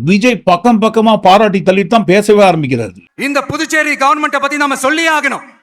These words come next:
Speaker 2: இது டெஃபினட்டா தமிழ்நாட்டுல இருக்கிற மாதிரி, நம்ம திமுக கவர்மெண்ட் மாதிரி கிடையவே கிடையாது. வேற ஒரு அரசியல் கட்சி நடத்துற நிகழ்ச்சியாகவே இருந்தாலும் அந்த நிகழ்ச்சிக்கு தன்னெழுச்சியா வர நம்ம மக்களுக்கு பாதுகாப்பு கொடுத்து பாரபட்சமே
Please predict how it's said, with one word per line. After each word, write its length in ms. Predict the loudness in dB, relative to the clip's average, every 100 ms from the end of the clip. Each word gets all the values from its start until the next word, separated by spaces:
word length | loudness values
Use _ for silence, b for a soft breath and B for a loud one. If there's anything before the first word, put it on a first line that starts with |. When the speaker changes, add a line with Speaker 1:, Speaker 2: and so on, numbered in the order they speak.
| _ _ _ _ _ _ _ _ _ _ -10
Speaker 2:
இது 200 | -6 -4 -2
டெஃபினட்டா 420 | -2 -2 0 0 0 -2 -10 _ _ _ -4
தமிழ்நாட்டுல 520 | -2 -2 -2 -2 -2
இருக்கிற 240 | -4 -2 -2 -2
மாதிரி, 160 | -2 -2
நம்ம 140 | -4 -4
திமுக 340 | -2 -2 -2 -2
கவர்மெண்ட் 300 | -2 -4 -6
மாதிரி 140 | -4 -2
கிடையவே 260 | -2 0 0
கிடையாது. 260 | -2 -4 -8 -18 -20 _ _ -4
வேற 200 | 0 0 0
ஒரு 80 | 0
அரசியல் 400 | 0 -2 -6 -6
கட்சி 260 | -6 -6 -6 -6 -8 -8 -6
நடத்துற 280 | -4 -4 -4 -2
நிகழ்ச்சியாகவே 640 | -4 -4 -2 -2 -2 -4 -4
இருந்தாலும் 460 | -2 -2 -2 -4 -8 _ _ _ _ _ _ _ _
அந்த 240 | -6 -4 -2 -2
நிகழ்ச்சிக்கு 440 | -4 -4 -6 -6 -4
தன்னெழுச்சியா 520 | -4 -2 -4 -4 -2 0
வர 80 | -2 -2
நம்ம 140 | -4 -4
மக்களுக்கு 380 | -4 -6 -6 -8 -10 B B -2
பாதுகாப்பு 480 | 0 0 -2 -4 -4
கொடுத்து 280 | -4 -2 -6 -8 -20 _ _ -20 -20 -20 -10 0
பாரபட்சமே 640 | 0 2 -2 -4 -4 -4